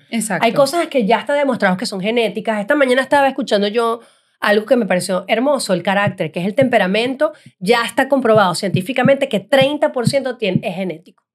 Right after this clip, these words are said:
Speaker 2: Entonces,
Speaker 1: Wow.
Speaker 2: como digo yo,
Speaker 1: <laughs> Con razón.
Speaker 2: como digo yo, o sea, yo tengo una mala leche a veces que viene de mis españoles, ¿verdad? Sí.
Speaker 1: Claro.
Speaker 2: Que viene de mi parte española,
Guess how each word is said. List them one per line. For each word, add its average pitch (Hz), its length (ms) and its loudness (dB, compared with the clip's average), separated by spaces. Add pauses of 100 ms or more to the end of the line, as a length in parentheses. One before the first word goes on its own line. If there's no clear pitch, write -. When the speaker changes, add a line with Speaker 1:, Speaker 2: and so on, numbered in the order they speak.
(560)
Speaker 2:
Entonces, 165 640 4
Speaker 1:
Wow. - 40 -20
Speaker 2:
como 190 160 0
digo 180 140 2
yo, 202 200 2
Speaker 1:
<laughs> - 160 -2
Con 226 160 0
razón. 220 300 2
Speaker 2:
como 269 80 6
digo 262 180 2
yo, 277 340 4
o 226 80 -4
sea, 240 120 0
yo 220 140 2
tengo 269 180 4
una 220 160 4
mala 262 280 4
leche 302 320 2
a 311 80 6
veces 277 440 0
que 233 100 0
viene 196 240 2
de 262 80 4
mis 285 140 2
españoles, 330 720 4
¿verdad? 269 300 2 (500)
Sí. 311 420 0
Speaker 1:
Claro. 247 600 2
Speaker 2:
Que 240 100 2
viene 226 200 0
de 277 60 0
mi 330 100 0
parte 277 220 2
española, 381 360 2